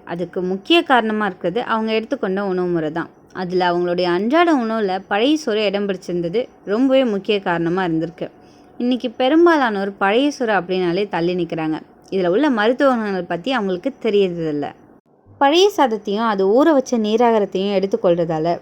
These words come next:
வழக்கமா சாப்பிட்ற சாதத்தை விட அதி-, அதிகப்படியான ஊட்டச்சத்தை அது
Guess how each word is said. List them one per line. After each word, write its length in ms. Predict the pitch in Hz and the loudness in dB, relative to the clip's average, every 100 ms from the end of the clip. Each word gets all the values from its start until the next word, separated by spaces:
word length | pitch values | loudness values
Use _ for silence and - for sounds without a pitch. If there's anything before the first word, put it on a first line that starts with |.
| - _ _ _ _ _ _ | -10 _ _ _ _ _ _
வழக்கமா 520 | 226 247 311 - 330 349 | 0 2 2 4 4 4
சாப்பிட்ற 380 | 269 196 196 185 | 2 -2 0 0
சாதத்தை 560 | 196 196 190 214 208 180 | 0 2 2 2 0 0
விட 360 | 156 165 165 - _ _ _ - | 0 0 -2 -6 _ _ _ -6
அதி-, 200 | 220 226 - _ _ | -4 -4 -8 _ _
அதிகப்படியான 840 | - 226 302 370 302 233 208 185 208 | -6 -2 2 2 2 2 2 -2 -2
ஊட்டச்சத்தை 440 | 208 214 220 175 208 | -2 -2 -2 -4 -2
அது 220 | 190 185 | -2 -2